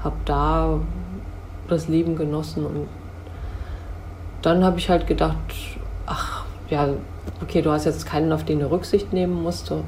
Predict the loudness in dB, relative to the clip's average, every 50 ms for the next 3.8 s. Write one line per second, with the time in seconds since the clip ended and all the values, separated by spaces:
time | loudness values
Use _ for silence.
0 | -6 -8 -4 -2 -2 -2 -2 -4 -4 -2 0 0 2 2 2 0 -2 -4 -6 -8
1 | -6 -4 0 2 2 2 2 0 0 0 2 2 0 0 0 0 2 4 2 2
2 | 2 2 0 2 0 0 -2 -2 -4 -4 -4 -4 -4 -4 -4 -4 -4 -4 -2 -2
3 | -2 -2 0 0 0 0 0 -2 -2 -2 0 0 0 0 0 -2